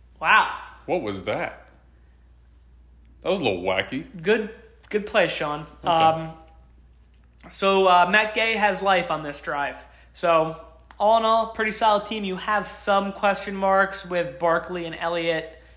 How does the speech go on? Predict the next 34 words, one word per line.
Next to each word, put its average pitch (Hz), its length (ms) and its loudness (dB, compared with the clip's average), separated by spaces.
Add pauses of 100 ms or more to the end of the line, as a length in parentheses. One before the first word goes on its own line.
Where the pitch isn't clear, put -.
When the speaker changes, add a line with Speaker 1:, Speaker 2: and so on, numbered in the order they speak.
(260)
Speaker 1:
but 165 420 -2 (1400)
all 175 180 2
in 160 80 -2
all, 151 420 -4
you 170 120 -10
got 160 240 2
some 156 160 -10
dogs 143 360 -2
there. 147 340 -4 (500)
A 240 200 0
B 233 180 2
has 196 380 4
Josh 175 320 4
Allen 180 240 0
playing 165 220 -6
right 139 140 -8
now. 214 240 4
Like 151 200 -2
Thomas 185 340 -2
just 180 220 -8
said, 185 120 0
he 170 60 -6
has 156 180 -4
one 180 200 -2
touchdown, 170 500 -4
one 151 180 -6
interception. 185 540 -4
He's 165 140 -12
thrown 156 180 -8
for 147 80 -12
a 143 60 -6
hundred 147 280 -12
forty-eight 151 320 -10
yards, 226 460 4